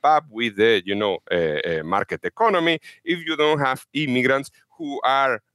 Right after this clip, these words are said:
able to do the work that the nationals do not want. And they are complaining, because they have been told that they are the problem, that, you know, uh, the immigrants are the, are the problem, when in reality, they might be,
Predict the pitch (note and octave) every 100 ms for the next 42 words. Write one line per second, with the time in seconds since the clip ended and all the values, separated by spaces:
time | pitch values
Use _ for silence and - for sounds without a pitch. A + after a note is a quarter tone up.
0 | _ - C#3 B2+ B2+ - A#2+ C#3+ D3 D#3
1 | A2+ A#2 C3 A#2+ G#2+ A2 C3+ C3+ - G2
2 | F#2 F2+ F2 F#2 F2+ F2+ A#2 D#3+ G2 -
3 | _ _ _ _ C3+ C3 D#3+ F#3 F#3 F3+
4 | F3 - C3 A2 G2 G#2 C3 E3 _ _
5 | _ _ _ E2 - F2+ F2 E2 F#2 E2
6 | D#2 G2+ A2 F2+ D#2 _ - F#2+ G#2 E2+
7 | C#2+ _ _ _ F#2 D#2 G2 F#2+ F#2+ G#2
8 | F#2+ D2 _ _ _ - F2 - D#2 E2
9 | G2+ C3 - - _ B2+ B2+ C3 A#2+ -
10 | _ - G#2 E2 D#2 _ G2 F2+ F2 G2
11 | A2+ A2 G#2 F#2+ G2 F#2 F2 F2 G2 F#2+
12 | D#2+ - F3+ G2+ E2 G2+ G2+ G2 F#2+ G#2
13 | A#2 A2 A2+ C3+ C#3 - - _ G#2 A2
14 | B2 G#2 G2+ F#2+ G#2